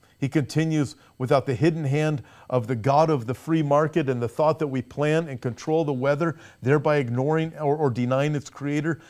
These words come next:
this leads to one conclusion, that everything is basically the same old matter of man's denial of his creator."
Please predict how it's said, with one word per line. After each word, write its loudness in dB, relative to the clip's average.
this -2
leads 2
to -2
one 2
conclusion, -2
that 0
everything 2
is -2
basically -2
the -6
same -2
old 0
matter 0
of -4
man's 0
denial 0
of -4
his -4
creator." -2